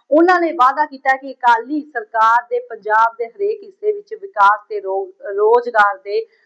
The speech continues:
ਮੌਕੇ ਵਧਾਏ ਜਾਣ। ਹੁਣ ਸੁਖਬੀਰ ਸਿੰਘ ਬਾਦਲ ਜਾਗ ਉੱਠੇ ਨੇ, ਜੋ, ਜਿਹੜੇ ਨੇ ਸੁਖਬੀਰ ਸਿੰਘ ਬਾਦਲ, ਹਰ ਪਾਸੇ ਸੁਖਬੀਰ ਸਿੰਘ ਬਾਦਲ ਦਾ ਬੋਲਦਾ ਨਾਮ ਦਿਖਾਈ ਦੇ ਰਿਹਾ ਹੈ। ਹੋ ਸਕਦਾ ਹੈ ਕਿ ਦੋ ਹਜ਼ਾਰ ਸਤਾਈ ਦਾ ਚਿਹਰਾ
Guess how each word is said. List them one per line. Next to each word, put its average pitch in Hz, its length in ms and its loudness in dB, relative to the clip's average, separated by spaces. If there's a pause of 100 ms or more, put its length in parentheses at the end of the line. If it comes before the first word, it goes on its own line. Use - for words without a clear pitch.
(140)
ਮੌਕੇ 247 560 0 (140)
ਵਧਾਏ 190 480 0
ਜਾਣ। 170 140 -14 (480)
ਹੁਣ 302 140 4
ਸੁਖਬੀਰ 269 300 -6
ਸਿੰਘ 262 220 -8
ਬਾਦਲ 226 360 2
ਜਾਗ 214 300 -2
ਉੱਠੇ 220 240 -12
ਨੇ, 226 160 -16
ਜੋ, 226 180 -8 (420)
ਜਿਹੜੇ 294 300 4
ਨੇ 302 120 -2
ਸੁਖਬੀਰ 226 360 -12
ਸਿੰਘ 233 280 -14
ਬਾਦਲ, 208 460 2
ਹਰ - 500 2
ਪਾਸੇ 277 380 -2
ਸੁਖਬੀਰ 247 360 -8
ਸਿੰਘ 240 220 -4
ਬਾਦਲ 214 320 2
ਦਾ 214 140 0
ਬੋਲਦਾ 208 520 0
ਨਾਮ 196 260 -6
ਦਿਖਾਈ 196 300 -8
ਦੇ 202 180 -6
ਰਿਹਾ 214 180 -2
ਹੈ। 233 340 -2 (220)
ਹੋ 320 160 4
ਸਕਦਾ 294 420 0
ਹੈ 269 260 0
ਕਿ 262 180 -12
ਦੋ 254 380 0
ਹਜ਼ਾਰ 220 440 -2
ਸਤਾਈ 214 400 -4
ਦਾ 214 200 -4
ਚਿਹਰਾ 254 500 0